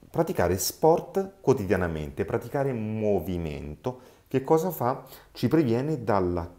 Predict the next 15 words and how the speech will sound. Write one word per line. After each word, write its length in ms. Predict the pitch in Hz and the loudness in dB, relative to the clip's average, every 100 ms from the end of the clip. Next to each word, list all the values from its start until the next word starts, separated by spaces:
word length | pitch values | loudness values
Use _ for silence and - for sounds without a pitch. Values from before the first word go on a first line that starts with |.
| - | -8
carenza 880 | 147 165 156 90 85 90 - 107 - - _ | -2 -2 0 -2 -2 -6 -6 -8 -8 -16 _
della 300 | 107 127 90 | 0 2 2
massa 640 | 73 67 - - 78 - | -2 -8 -10 -10 -10 -12
magra, 680 | 87 90 69 71 73 - - _ | -8 -4 -4 -6 -8 -10 -20 _
quindi 160 | 110 95 | -4 -2
ci 80 | 87 | -2
mantiene 380 | 82 82 80 | -2 -2 -4
in 100 | 78 | -4
forza 520 | 78 - 95 120 - 147 | -4 4 4 4 -2 -4
a 20 | |
livello 340 | 107 80 73 | -2 0 -2
muscolare, 920 | 73 78 - - 143 143 180 135 80 | -4 -6 -8 -2 0 2 -2 -4 -6
di 140 | 95 160 | -6 -4
tendini 680 | 85 69 78 82 90 - - | -6 -6 -8 -6 -6 -8 -4
e 280 | 101 78 | -2 -2